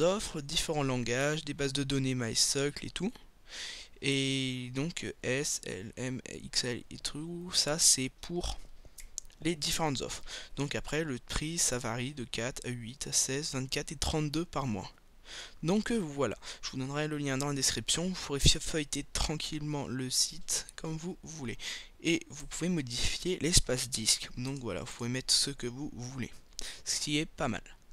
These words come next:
Donc voilà, donc, euh, maintenant on va passer au V H, hein. Je reste pas longtemps, euh, sur ce, sur ce site parce que je trouve qu'il y a pas énormément d'options. Mais après, je ne suis, je n'ai jamais eu l'occasion de tester. Donc, euh,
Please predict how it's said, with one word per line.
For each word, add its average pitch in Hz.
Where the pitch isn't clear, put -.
Donc 208
voilà, 131
donc, 131
euh, 151
maintenant 147
on 180
va 165
passer -
au 160
V 139
H, 147
hein. 139
Je -
reste -
pas 185
longtemps, 196
euh, 170
sur -
ce, 139
sur 151
ce -
site 175
parce -
que 139
je -
trouve -
qu'il -
y -
a -
pas 170
énormément 185
d'options. 196
Mais 127
après, 165
je 131
ne 151
suis, 127
je 131
n'ai 127
jamais 147
eu 135
l'occasion 147
de 139
tester. -
Donc, -
euh, -